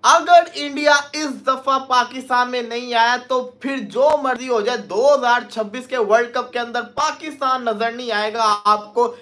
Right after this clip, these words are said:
इंडिया के अंदर। पाकिस्तान आपको इंडिया के अंदर नजर नहीं आएगा। बड़ी हैवी किस्म की धमकी दी है बीसी, पीसीबी की तरफ से और ये कहा गया है कि हम जिसको कहते हैं ना फिर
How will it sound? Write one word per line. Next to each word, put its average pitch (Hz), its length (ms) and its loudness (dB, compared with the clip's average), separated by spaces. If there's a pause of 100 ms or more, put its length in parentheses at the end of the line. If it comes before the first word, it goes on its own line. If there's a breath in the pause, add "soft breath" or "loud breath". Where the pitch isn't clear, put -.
(120 loud breath)
इंडिया 277 360 0
के 226 160 -4
अंदर। 156 380 -4 (1080)
पाकिस्तान 254 540 2
आपको 240 380 4
इंडिया 240 420 -4
के 247 120 -8
अंदर 240 240 -4
नजर 339 340 4
नहीं 294 120 -6
आएगा। 202 440 -4
बड़ी 294 240 0
हैवी 247 280 -2
किस्म 311 240 -8
की 302 160 -10
धमकी 240 380 -8
दी 240 200 -10
है 285 300 -4 (280 loud breath)
बीसी, 233 340 -8
पीसीबी 247 400 -8
की 269 100 -8
तरफ 240 380 -2
से 285 60 2
और 285 100 2
ये 269 200 -2
कहा 269 320 4
गया 247 220 -2
है 254 80 -2
कि 294 180 -4
हम 269 340 0
जिसको 269 240 -6
कहते 247 140 -4
हैं 262 80 -10
ना 277 100 -4
फिर 269 320 -10